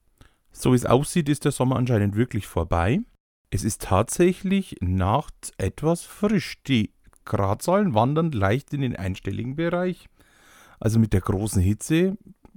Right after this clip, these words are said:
pf, ja, würde ich sagen, es ist vorbei, es geht langsam in den Herbst über.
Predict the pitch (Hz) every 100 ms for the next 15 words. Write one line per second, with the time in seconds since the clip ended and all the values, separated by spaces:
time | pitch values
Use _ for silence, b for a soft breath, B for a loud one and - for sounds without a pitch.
0 | - - - 101 90 90 185 247 - -
1 | _ _ _ b b b b 113 131 202
2 | - 156 175 117 123 - 170 107 123 190
3 | - - 110 147 104 104 - 175 101 113
4 | 156 98 - - 90 90